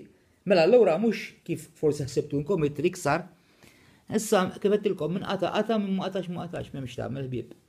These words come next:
Dana kien Magic Oħor minn tiegħi, nispera li oġobkom ħbieb.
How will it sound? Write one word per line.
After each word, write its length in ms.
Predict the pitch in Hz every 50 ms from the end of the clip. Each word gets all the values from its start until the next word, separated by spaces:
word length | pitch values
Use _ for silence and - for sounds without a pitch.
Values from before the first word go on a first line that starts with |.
| _ _ _ _ _ _ _ _ _ _ _ 156 156
Dana 240 | 180 170 160 160 151
kien 160 | 160 156 143
Magic 300 | 143 143 127 139 135 139 143
Oħor 160 | 147 160 160
minn 180 | 170 175 185 180
tiegħi, 380 | 233 226 220 220 226 220 220 - 165
nispera 600 | 160 156 156 - - 170 165 147 143 135 131 - - -
li 300 | 131 135 131 127 127 123 - _ _ _ _ _ _ _ _ -
oġobkom 600 | 127 131 127 117 123 117 - - 147 139 131 123
ħbieb. 240 | 117 113 104 - -